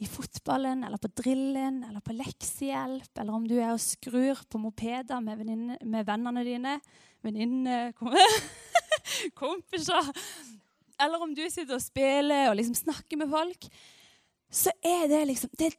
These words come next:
der du er, og det er der Jesus vil ha deg, og der har han lyst at du skal gjøre en forskjell,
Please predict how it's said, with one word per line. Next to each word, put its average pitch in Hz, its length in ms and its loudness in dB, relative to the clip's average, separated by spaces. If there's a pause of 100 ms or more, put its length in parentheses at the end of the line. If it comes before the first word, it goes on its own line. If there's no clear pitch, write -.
der 320 320 2 (260)
du 269 120 12 (120)
er, 285 380 0
og 254 100 6
det 302 80 8
er 233 180 -4
der 302 420 2 (200)
Jesus 233 500 2
vil 220 160 0
ha 254 240 0
deg, - 320 -10
og 247 120 0 (160)
der 311 340 2 (160)
har 220 160 -6
han 269 300 0
lyst - 420 -4 (340)
at 220 140 -8 (140)
du 269 260 4 (460)
skal 240 240 0
gjøre 247 340 4
en 208 120 -6
forskjell, - 560 -4